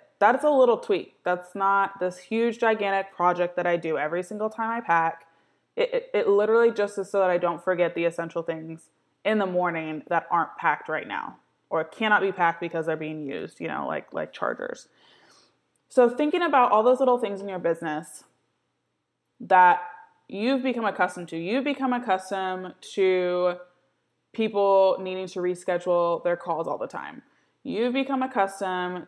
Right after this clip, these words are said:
to clients who aren't paying their invoices. You've become accustomed to, you know,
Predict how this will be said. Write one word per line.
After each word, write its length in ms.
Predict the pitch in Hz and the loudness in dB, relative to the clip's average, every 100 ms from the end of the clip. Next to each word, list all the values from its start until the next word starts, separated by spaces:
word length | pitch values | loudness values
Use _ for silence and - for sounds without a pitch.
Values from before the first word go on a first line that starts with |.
| - - | -16 -4
to 280 | 180 180 | 0 0
clients 540 | 175 - 190 190 185 - | -2 -2 0 0 -4 -8
who 120 | 196 | -6
aren't 200 | 180 175 | -6 -8
paying 200 | 170 170 | -12 -8
their 120 | 165 | -8
invoices. 680 | 160 151 147 - 165 - 165 | -10 -6 -8 -6 -10 -10 -12
You've 340 | 165 196 254 | -8 -4 -2
become 300 | 262 277 269 | -2 -4 -2
accustomed 760 | 254 254 208 208 202 196 190 170 _ _ _ _ | -2 0 -2 -2 -2 -2 -2 -8 _ _ _ _
to, 600 | - 208 190 185 185 180 180 - _ _ _ _ _ _ _ _ _ _ _ - | -6 2 4 6 4 2 0 -8 _ _ _ _ _ _ _ _ _ _ _ -10
you 140 | 185 | -6
know, 320 | 175 170 160 | -4 -4 -4